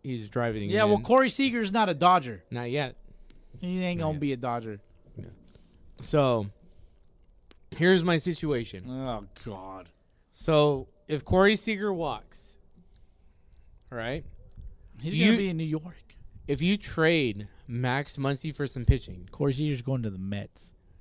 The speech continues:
Speaker 1: Do you give
Speaker 2: He's gonna play third base. <laughs>
Speaker 1: Shut up.
Speaker 2: <laughs> Haters gonna hate.
Speaker 1: He's, he's just trying to throw out crazy,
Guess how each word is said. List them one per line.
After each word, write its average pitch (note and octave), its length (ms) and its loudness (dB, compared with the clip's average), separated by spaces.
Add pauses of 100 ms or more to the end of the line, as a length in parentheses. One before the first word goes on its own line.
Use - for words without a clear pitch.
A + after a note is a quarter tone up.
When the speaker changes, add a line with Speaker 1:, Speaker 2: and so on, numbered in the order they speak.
(100)
Speaker 1:
Do B2+ 100 -6
you C#3 220 2
give C3+ 420 4
Speaker 2:
He's C#3 180 2
gonna D3+ 140 2
play B2 160 2
third G#2 320 -6
base. G2 440 -6 (380)
<laughs> - 380 -20
Speaker 1:
Shut - 320 -10 (100)
up. F#3+ 200 -8 (320)
Speaker 2:
<laughs> - 1200 2
Haters E3+ 320 4
gonna E3 200 6
hate. A#3 220 2 (540)
Speaker 1:
He's, C#3 200 -10 (120)
he's C#3 160 -10
just C3+ 180 -6
trying B2+ 160 -2
to G2+ 80 -4
throw F#2 220 -6
out F2 160 -10 (240)
crazy, A2+ 720 -4